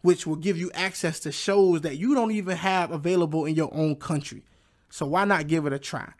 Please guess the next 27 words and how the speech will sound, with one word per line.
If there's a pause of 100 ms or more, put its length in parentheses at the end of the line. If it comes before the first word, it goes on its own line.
(120)
Protect
your
online
activity
today
with
the
V
P
N
rated
number
one
by
C
net. (340)
Visit
my
exclusive
link,
express
V
P
N
dot
com
slash